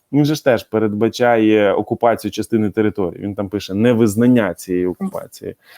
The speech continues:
Але що потім робити, якщо Путін там завербує мільйон людей і піде ними воювати проти Естонії чи Польщі? Цей план не передбачає. А якщо ми дозволимо йому окупувати ці території, мільйон людей, наших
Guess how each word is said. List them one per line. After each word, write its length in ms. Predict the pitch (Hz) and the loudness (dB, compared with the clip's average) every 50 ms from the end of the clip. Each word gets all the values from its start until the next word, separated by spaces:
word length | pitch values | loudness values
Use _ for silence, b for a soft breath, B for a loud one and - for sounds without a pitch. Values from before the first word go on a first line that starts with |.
| B B B | B B B
Але 260 | B 110 113 120 123 | B 2 4 4 2
що 200 | 117 - - 135 | 2 2 0 0
потім 320 | 123 139 135 120 131 123 117 | 0 0 0 0 0 0 2
робити, 320 | 123 120 123 135 127 120 117 | 2 4 4 2 4 2 0
якщо 220 | 110 - - 110 | 0 0 -2 -2
Путін 320 | - 131 127 120 127 113 | 0 0 0 0 0 -2
там 160 | 110 120 117 104 | -2 -2 -2 0
завербує 540 | 113 110 107 113 113 110 120 120 117 110 110 | 0 0 0 0 0 2 2 4 4 4 4
мільйон 340 | 110 113 110 117 113 110 107 | 4 2 2 2 2 2 2
людей 380 | 107 110 101 110 107 107 107 | 0 0 2 2 2 2 2
і 40 | 104 | 0
піде 240 | - 107 101 107 110 | 0 -2 -2 0 0
ними 260 | 107 107 104 107 104 | 0 0 0 -2 0
воювати 540 | 98 104 107 107 104 104 107 104 - 107 104 | 0 0 0 2 2 2 0 0 0 -2 -6
проти 500 | - 104 107 107 95 - 104 104 104 104 | -4 -2 -2 -2 0 0 0 0 0 0
Естонії 540 | 104 - - - 202 202 180 143 104 98 - _ _ _ | -2 -2 -4 -2 -2 0 0 -2 -2 -4 -6 _ _ _
чи 160 | - - 113 | -10 -6 -6
Польщі? 520 | - - 139 165 180 175 - - - 92 - _ _ _ _ _ _ _ _ _ _ _ _ _ _ _ _ _ _ _ - 120 110 - _ _ _ | -2 2 4 4 4 2 0 -2 -6 -10 -12 _ _ _ _ _ _ _ _ _ _ _ _ _ _ _ _ _ _ _ -12 -12 -12 -12 _ _ _
Цей 180 | - - 135 120 | -2 0 0 2
план 300 | 113 113 110 104 101 104 | 2 0 0 0 0 0
не 100 | 107 98 | 0 0
передбачає. 640 | - 117 117 120 120 127 147 143 - 139 113 101 92 | 2 2 2 2 2 0 0 2 2 2 2 2 4
А 100 | 92 101 | 4 2
якщо 220 | 107 - - 120 | 2 2 0 0
ми 100 | 117 120 | 2 2
дозволимо 500 | 117 123 113 120 123 120 117 117 113 117 | 2 2 2 4 4 4 4 4 4 4
йому 220 | 113 117 113 113 | 4 4 4 2
окупувати 460 | 110 - 110 - 110 117 113 98 113 107 | 2 0 -2 0 2 2 2 2 -2 -4
ці 140 | - 113 | -4 -4
території, 480 | 101 - 120 120 120 160 190 208 180 131 | -2 0 0 2 4 4 6 6 6 6
мільйон 380 | 117 120 127 120 143 139 123 117 | 4 4 4 6 4 4 4 4
людей, 460 | 113 120 113 117 127 123 113 101 85 - | 4 4 4 4 4 4 4 2 0 0
наших 720 | 107 120 127 127 113 - - - 113 104 - - - | 0 0 0 0 -2 -4 -2 0 0 0 0 -2 -8